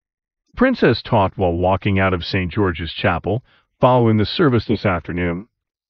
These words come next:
having earlier taken part in the procession, either side of their cousin Peter Phillips behind the Duke of Edinburgh's coffin.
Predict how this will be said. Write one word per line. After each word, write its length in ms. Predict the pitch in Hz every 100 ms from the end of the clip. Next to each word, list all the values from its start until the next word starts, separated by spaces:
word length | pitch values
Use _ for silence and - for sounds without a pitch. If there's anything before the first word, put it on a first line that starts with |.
| _
having 300 | - 117 117 -
earlier 380 | 170 196 165 123
taken 380 | 123 104 95
part 220 | 82 107 120
in 60 |
the 80 | 90
procession, 640 | - 82 87 80 - 85 - _ _ _ _ -
either 300 | 127 123 117
side 320 | - 127 120
of 80 | 101
their 140 | 95
cousin 440 | - 123 107 98
Peter 280 | 85 107 87
Phillips 340 | - 107 80 -
behind 340 | 95 87 85
the 60 | 82
Duke 260 | 95 95
of 120 | 87
Edinburgh's 480 | 85 87 82 78 78
coffin. 480 | - 110 98 67 60